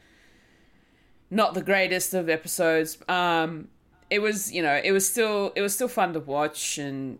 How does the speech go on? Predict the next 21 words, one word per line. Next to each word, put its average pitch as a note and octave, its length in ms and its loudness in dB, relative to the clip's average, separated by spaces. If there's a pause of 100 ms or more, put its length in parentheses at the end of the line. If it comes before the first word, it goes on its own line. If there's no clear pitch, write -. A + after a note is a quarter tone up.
I, E3+ 200 0
there G#3+ 160 2
were C4+ 120 4
moments, C4 840 2 (640)
you G#3+ 140 -4
were A#3 40 -2
mentioning, B3+ 460 -2
Kendall, A3 360 -2
that E3+ 360 2 (580)
when, D#3+ 420 0
um, D3 500 0 (920)
when D3+ 200 -4
Fee D3+ 400 -2
looked D3 240 -8
like C3+ 200 0
she - 120 -10
was D3 140 -10
gonna C#3 220 -6
fall C3+ 460 -6
and B2+ 120 -10
stuff, C#3 320 -6